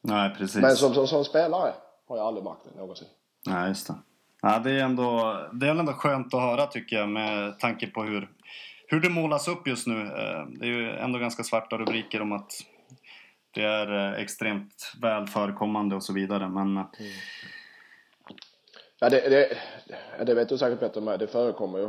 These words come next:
Speaker 2: men sen är frågan hur mycket.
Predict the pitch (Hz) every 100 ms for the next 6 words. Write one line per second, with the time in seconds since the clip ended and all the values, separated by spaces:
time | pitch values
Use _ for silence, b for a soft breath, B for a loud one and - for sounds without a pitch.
0 | 110 110 104 - 113 107 104 104 107 101
1 | 92 - _ _ _ _ _ _ _ 104
2 | 104 -